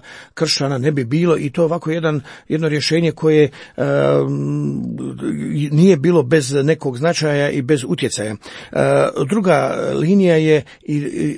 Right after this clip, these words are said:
sve nazočna, e, globalistička platforma, rekli bismo,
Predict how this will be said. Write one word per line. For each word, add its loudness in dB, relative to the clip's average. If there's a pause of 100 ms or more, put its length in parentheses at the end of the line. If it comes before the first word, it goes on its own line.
sve -2
nazočna, 0 (380)
e, -14 (220)
globalistička -4 (100)
platforma, -2
rekli -4
bismo, -4